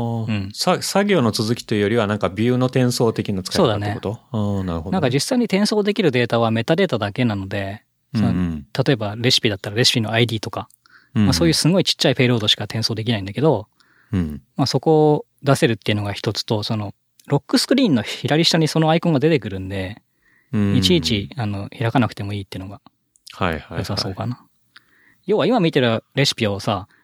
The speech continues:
Speaker 1: あの、
Speaker 2: うん。
Speaker 1: オーエス、違う、あの、デバイス同士で転送するっていうのは別に自分で書けばできるじゃん。
Speaker 2: まあそうだね。
Speaker 1: うん。
Speaker 2: う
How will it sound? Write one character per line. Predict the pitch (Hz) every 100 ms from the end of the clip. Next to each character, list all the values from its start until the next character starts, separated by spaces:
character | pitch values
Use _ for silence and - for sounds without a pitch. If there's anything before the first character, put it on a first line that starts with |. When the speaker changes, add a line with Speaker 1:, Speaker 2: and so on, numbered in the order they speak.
| _
Speaker 1:
あ | 120
の、 | 104 104
Speaker 2:
う |
ん。 | 131
Speaker 1:
オ | 135
ー |
エ |
ス、 | 135 - 127 - _ _ _ _ _ - -
違 | 143 139 135
う、 | 131 - _ _ _
あ | 120
の、 | 110 107 104
デ | 104 117
バ | 123
イ |
ス | 123
同 | 135
士 | 120
で | 98
転 | 117 120
送 | 123
す | 139
る |
っ | 120
て | -
い |
う |
の | 98
は | 95
別 | 123 156
に |
自 | 127 123
分 | 175
で | 175
書 | 190
け | -
ば | 98
で | 101
き | 123
る | 107
じ | 92
ゃ |
ん。 | - _ _ -
Speaker 2:
ま | 120
あ |
そ | 98 98
う |
だ | 78
ね。 | 76
Speaker 1:
う |
ん。 |
Speaker 2:
う | 82